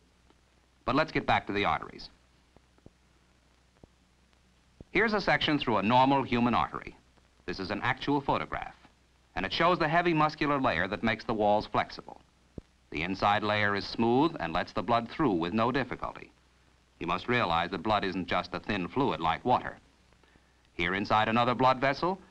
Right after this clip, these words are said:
you can see the red and white corpuscles it carries. It is important that these, among other elements of the blood, get through to the tissues.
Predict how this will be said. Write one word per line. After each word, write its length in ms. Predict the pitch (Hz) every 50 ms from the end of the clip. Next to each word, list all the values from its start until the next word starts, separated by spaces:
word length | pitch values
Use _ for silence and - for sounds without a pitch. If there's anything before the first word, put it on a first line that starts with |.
| _ _ -
you 100 | 95 107
can 140 | - 147 143
see 180 | - 180 180
the 140 | 165 165 139
red 180 | 143 156 165 160
and 160 | 160 156 147
white 240 | 147 147 156 147 -
corpuscles 540 | - 170 131 - - 82 80 - 90 87
it 120 | 107 104 -
carries. 460 | - 143 123 90 71 - - - - - - _ _ _ _ _ _ _ _ -
It 100 | - 73
is 120 | 80 85 113
important 560 | 120 120 120 - 175 139 - - - - -
that 180 | 87 - -
these, 320 | 117 131 135 147 165 165 143
among 300 | 135 123 120 113 110 113
other 240 | 135 151 180 170 165
elements 340 | 151 156 147 147 147 143
of 60 | - 147
the 80 | 147
blood, 340 | 127 131 110 78 64 - - - - _ _ _ _ _ -
get 180 | - 92 92 -
through 260 | - - 104 95 98
to 60 | 104
the 120 | 87 110
tissues. 460 | 104 - 98 - - - - - -